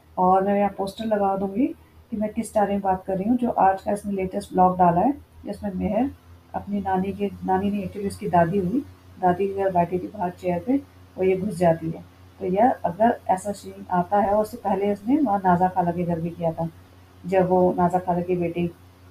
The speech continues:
सो रही थी और सीधा कमरे में घुस गई थी, और हम उसे surprise देंगे। भाई surprise देना तो shoot मत करो ना, surprise तो तुम, तुम्हें अपना reaction लेना होता है।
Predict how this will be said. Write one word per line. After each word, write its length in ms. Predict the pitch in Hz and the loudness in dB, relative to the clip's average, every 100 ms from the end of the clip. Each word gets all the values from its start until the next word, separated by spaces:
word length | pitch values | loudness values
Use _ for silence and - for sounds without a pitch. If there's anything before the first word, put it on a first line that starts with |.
| - - - - - - - - | -20 -20 -20 -20 -20 -20 -20 -14
सो 200 | - 196 | 0 4
रही 200 | 180 175 | 6 4
थी 140 | 190 175 | 2 0
और 60 | |
सीधा 220 | 175 180 | 2 0
कमरे 320 | 175 175 170 170 | 2 2 2 0
में 140 | 165 | -2
घुस 160 | 170 165 | -4 -2
गई 120 | 170 | -4
थी, 180 | 170 180 | 0 0
और 80 | 180 | 0
हम 220 | 196 175 | 0 -2
उसे 140 | 175 | -4
surprise 460 | 180 175 165 165 165 | -6 -6 -2 -2 -2
देंगे। 220 | 165 165 | -2 0
भाई 120 | 170 202 | 0 -2
surprise 460 | 185 180 180 190 | -6 -2 0 0
देना 220 | 180 180 | -2 -2
तो 120 | 185 208 | -4 -10
shoot 300 | - 220 214 | -8 -8 -6
मत 120 | 185 - | -8 -8
करो 160 | 180 | -4
ना, 140 | 226 269 | 0 0
surprise 420 | - 185 190 190 | 0 -2 0 0
तो 80 | 226 | -4
तुम, 220 | 226 226 | -4 -4
तुम्हें 540 | - - - 233 247 240 | -4 -12 -8 -2 0 -2
अपना 220 | 233 277 | 2 2
reaction 600 | 226 196 190 - 262 269 | 2 -2 -2 -2 -2 0
लेना 200 | 254 220 | 0 0
होता 260 | 185 180 | -4 -2
है। 180 | 160 160 | 0 0